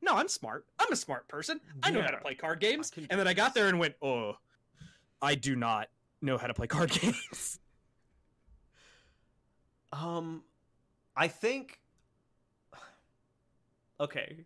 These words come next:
Speaker 2: this is, this is also gonna be a slight story, right? Uh, Dark Souls one is the
Speaker 1: Okay.
Speaker 2: game that made me feel the most dumb because I knew what I was getting into, right? I was like, "I know this game's gonna be hard." I, I, I psyched myself up to die a bunch, okay? I was
Speaker 1: Okay.
Speaker 2: like, "It's gonna be fine.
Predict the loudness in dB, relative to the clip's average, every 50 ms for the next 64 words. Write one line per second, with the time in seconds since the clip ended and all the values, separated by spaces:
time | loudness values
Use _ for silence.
0 | _ -8 -6 -6 -4 -6 -6 -8 -6 -6 -8 -6 -6 -6 -8 -6 -2 0 0 0
1 | 0 -2 -4 -6 -6 -4 -6 -6 -8 -6 -8 -8 -8 -8 -10 -10 -8 -8 -8 -8
2 | -10 -12 -12 -6 -4 -4 -4 -4 -6 _ _ _ _ _ _ _ _ _ _ -4
3 | 0 2 2 2 2 2 0 -2 -6 _ -18 -20 -6 -2 0 0 0 0 -2 -4
4 | -4 -4 -6 -8 -10 -12 -14 -14 -16 -20 -20 _ _ _ _ _ _ _ _ _
5 | _ _ -8 -4 -2 -2 0 0 -2 -2 -4 -6 -6 -6 -6 -6 -6 -10 -12 -12
6 | -10 -10 -8 -8 -10 -12 -12 -10 -10 -10 -12 -12 -12 -12 -10 -10 -10 -12 -14 -8
7 | -4 -2 -2 -2 -2 -4 -4 -4 -4 -4 -4 -4 -4 -4 -6 -6 -6 -8 -10 -10
8 | -10 -12 -12 -12 -12 -10 -6 -4 -4 -4 -4 -6 -10 -10 -10 -8 -8 -8 -8 -8
9 | -10 -12 -12 -12 -12 -12 -12 -12 -10 -8 -4 -4 -2 -2 -4 -6 -8 -14 -20 -20
10 | -18 _ -2 0 0 0 0 0 0 0 2 0 0 -2 -4 -4 0 2 2 2
11 | 2 2 0 -2 -2 2 2 2 2 2 0 -2 -2 -6 -4 2 4 6 6 6
12 | 6 4 2 2 2 0 -2 -6 -10 -10 -10 -6 -6 -2 2 4 4 4 4 4
13 | 2 0 0 0 -2 -2 -4 -8 -10 -6 -4 -4 -4 -2 -4 -6 0 4 6 6
14 | 8 8 6 4 2 0